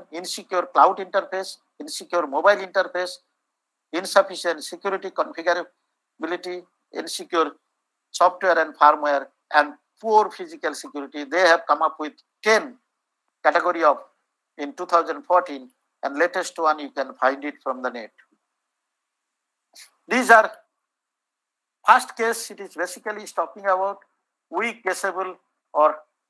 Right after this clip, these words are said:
hard-coded password. It's a standard, you can know insecure network service and so on. I want to keep some time for discussion, so that's why I'm moving little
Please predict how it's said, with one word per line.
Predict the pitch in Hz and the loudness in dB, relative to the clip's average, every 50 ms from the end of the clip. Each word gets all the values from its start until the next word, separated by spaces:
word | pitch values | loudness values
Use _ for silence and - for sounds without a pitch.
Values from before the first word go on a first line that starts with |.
| _ _ _ _ _ _ _ - | _ _ _ _ _ _ _ 6
hard-coded | 170 185 180 - 185 175 175 170 - - - | 6 6 6 2 -4 -4 -4 -6 -6 -2 0
password. | 156 156 - - 165 151 151 160 - - _ _ _ _ _ _ _ _ | 0 0 0 -2 -2 -2 -2 -2 -4 -10 _ _ _ _ _ _ _ _
It's | - 285 | 0 0
a | 269 | 0
standard, | - - - 180 180 185 185 185 196 196 196 185 | 0 0 0 0 0 0 2 2 2 2 2 2
you | 175 160 | -4 -8
can | - 170 156 147 139 135 127 _ _ _ 131 | -6 -6 -6 -6 -8 -16 -20 _ _ _ -14
know | 123 135 151 170 175 175 165 _ _ _ | -8 -6 -6 -4 -6 -8 -10 _ _ _
insecure | 139 143 156 - - 170 _ - 160 147 | -18 -16 -16 -16 -18 -12 _ -6 -6 -4
network | 135 139 143 147 165 165 160 | -4 -6 -8 -6 -6 -8 -8
service | - - 151 147 143 151 156 147 - 151 | -4 -2 -2 -2 -2 -6 -12 -8 -2 2
and | 160 165 190 202 - | 4 4 4 2 -2
so | - - 160 151 143 | -8 -8 -6 -4 -4
on. | 135 131 123 120 _ _ _ _ _ _ _ _ _ _ _ _ _ _ _ _ _ _ | -4 -4 -4 -8 _ _ _ _ _ _ _ _ _ _ _ _ _ _ _ _ _ _
I | - 151 160 | 4 6 6
want | 190 202 196 | 6 6 4
to | 196 - | 0 -10
keep | - - - 156 - - | -8 -8 -8 -8 -6 -2
some | - 180 175 170 - | 2 2 2 2 2
time | - 160 165 175 170 160 _ | 4 4 4 4 0 -4 _
for | 170 156 135 131 _ _ - | -6 -6 -6 -8 _ _ -12
discussion, | 139 143 - - 165 160 - - 127 123 123 | -12 -12 -8 -6 -6 -6 -6 -6 -10 -12 -12
so | - - 139 127 | -12 -10 -6 -2
that's | 131 147 143 143 - - | 0 0 0 -2 -4 -6
why | 156 147 143 | -6 -4 -2
I'm | 131 127 127 123 120 _ _ _ _ _ _ _ _ _ _ _ _ _ _ _ _ _ - | -4 -4 -6 -8 -12 _ _ _ _ _ _ _ _ _ _ _ _ _ _ _ _ _ -10
moving | 135 165 160 - 156 147 131 123 | -6 -4 -2 -4 -4 -6 -10 -16
little | 135 131 - 135 127 | -16 -14 -10 -10 -10